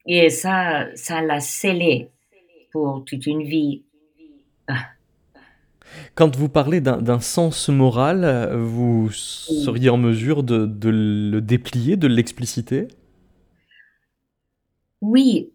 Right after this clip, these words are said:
Speaker 1: je pense que ça existe avec chaque, euh, grand artiste. Il y a un certain niveau, euh, intérieur, moral, de l'esprit,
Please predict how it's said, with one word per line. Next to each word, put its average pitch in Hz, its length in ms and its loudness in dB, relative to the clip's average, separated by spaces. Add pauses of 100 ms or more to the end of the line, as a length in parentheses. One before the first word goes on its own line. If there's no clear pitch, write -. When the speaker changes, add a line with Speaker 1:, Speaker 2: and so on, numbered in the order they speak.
(240)
Speaker 1:
je 160 180 -2
pense 208 460 -2
que 185 80 -6
ça 170 300 0
existe 170 640 -4 (420)
avec 151 420 2 (340)
chaque, - 560 -10 (140)
euh, 127 240 -6 (260)
grand 143 360 -6
artiste. - 840 -8 (800)
Il 160 120 -6
y 165 60 0
a 170 100 0
un 165 120 -4
certain 185 460 -8
niveau, 165 800 0 (1000)
euh, 147 60 -6 (440)
intérieur, 143 840 -6 (720)
moral, 147 680 -4 (840)
de 147 220 -4
l'esprit, 160 840 -4